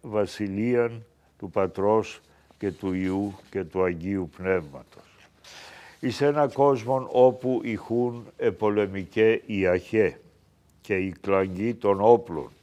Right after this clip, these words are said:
διασαλπίζεται το αγγελικόν επί γης ειρήνη, η φωνή του Κυρίου μακαρίζει τους ειρηνοποιούς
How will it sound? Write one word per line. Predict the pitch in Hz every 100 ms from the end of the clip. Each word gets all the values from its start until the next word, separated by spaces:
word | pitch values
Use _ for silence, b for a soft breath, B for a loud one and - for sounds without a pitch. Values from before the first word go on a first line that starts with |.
| _ _ B B B B
διασαλπίζεται | 104 110 101 113 104 - 143 127 131 113 120
το | 101 110
αγγελικόν | 107 101 107 101 85 98 117 131 127 - - -
επί | 98 85 95
γης | 95 113 117 - - _
ειρήνη, | - 90 90 107 120 131 135 - _ _ _ _ B B B B
η | 123
φωνή | 127 135 131 139
του | 135 123
Κυρίου | 123 117 123 135 120
μακαρίζει | 117 110 113 104 123 113 110
τους | 101 104 -
ειρηνοποιούς | 117 101 98 95 90 95 95 123 135 - -